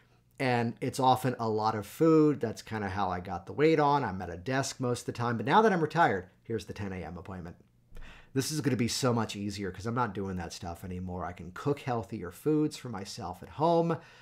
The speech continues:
I can choose what I go have when I'm dining out. I can go to the gym and focus on getting better at things. I've been putting this off for years because I knew this would be a lot easier.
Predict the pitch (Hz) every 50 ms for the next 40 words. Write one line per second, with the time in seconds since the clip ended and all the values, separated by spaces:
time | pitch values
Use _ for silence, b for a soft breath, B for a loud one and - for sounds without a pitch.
0 | B B B B B B B - 98 95 98 98 - - 107 98 92 95 90 90
1 | - - - 139 147 151 151 147 120 110 123 127 117 110 110 107 101 107 117 107
2 | 110 107 107 110 101 - _ - 101 95 107 107 107 101 - - 104 107 95 90
3 | 95 95 107 95 98 98 92 87 95 127 165 190 190 185 180 180 - - b b
4 | b b b b 101 101 - 110 101 90 110 110 107 98 87 92 92 90 - 139
5 | 156 165 175 175 175 165 139 110 98 - - 127 117 113 - 117 - - 101 98
6 | 92 95 87 82 87 92 90 143 151 165 170 165 170 165 165 - 165 160 160 156
7 | 151 151 143 - - b b b b b b b b b b b b _ _ _
8 | _ _ _ - 135 143 120 151 143 120 123 165 160 160 147 135 123 - 135 123
9 | 120 117 - - 113 104 98 98 92 85 85 - - - - - - _ _ _
10 | _ _ _ _ _ _ _ _ - _ - _ 131 117 123 117 113 120 113 110
11 | 113 117 113 101 104 98 - 107 90 107 98 90 87 85 87 - 64 64 - -
12 | 65 60 -